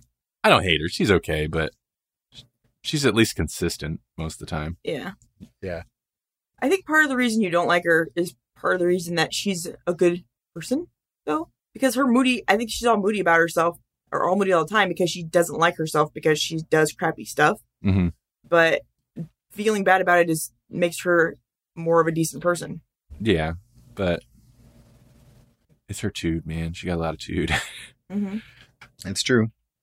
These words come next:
Speaker 1: And they don't shy away from making her kinda sleazy. She stole that bum's beer.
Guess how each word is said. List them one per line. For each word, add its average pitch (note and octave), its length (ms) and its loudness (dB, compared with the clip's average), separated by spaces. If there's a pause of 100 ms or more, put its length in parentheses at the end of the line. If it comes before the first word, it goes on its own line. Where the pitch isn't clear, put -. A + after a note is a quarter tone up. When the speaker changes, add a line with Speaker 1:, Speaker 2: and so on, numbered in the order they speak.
(160)
Speaker 1:
And C#3 160 4
they D3+ 120 4
don't D#3 360 4 (300)
shy - 240 2
away A2+ 240 4
from F#2+ 400 2
making F#2 460 2
her F#2 240 -2 (400)
kinda F2+ 260 0
sleazy. G2 420 0
She - 200 -8
stole F2+ 300 -4
that F#2 200 -2
bum's F2+ 300 0
beer. G2 340 2